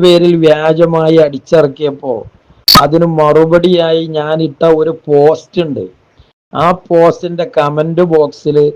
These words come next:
ഒരു ചാനലിന്റെ റിപ്പോർട്ട് കൊണ്ടുവന്നിട്ടതാണത്. അത് എന്റെ പ്രതീക്ഷയല്ല, അത് സ്ഥാനാർത്ഥി പ്ര-, പങ്കുവെക്കുന്ന പ്രതീക്ഷയാണ്. അതിൽ ഇപ്പൊ ഉസ്താദ് ഇപ്പൊ നിക്കണ ആ ഫോട്ടോ നമ്മളെ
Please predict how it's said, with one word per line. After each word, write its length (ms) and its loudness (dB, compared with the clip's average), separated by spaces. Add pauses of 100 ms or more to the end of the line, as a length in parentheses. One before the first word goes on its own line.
(460)
ഒരു 220 0 (160)
ചാനലിന്റെ 800 0
റിപ്പോർട്ട് 500 -2 (100)
കൊണ്ടുവന്നിട്ടതാണത്. 920 -4 (1160)
അത് 160 0 (300)
എന്റെ 420 -4
പ്രതീക്ഷയല്ല, 680 -4 (920)
അത് 140 -2 (100)
സ്ഥാനാർത്ഥി 800 -2 (140)
പ്ര-, 180 -6 (120)
പങ്കുവെക്കുന്ന 600 0 (100)
പ്രതീക്ഷയാണ്. 640 -4 (880)
അതിൽ 280 2 (180)
ഇപ്പൊ 220 -2 (260)
ഉസ്താദ് 520 -4
ഇപ്പൊ 200 -8
നിക്കണ 460 -2
ആ 20 2 (140)
ഫോട്ടോ 500 2 (800)
നമ്മളെ 340 2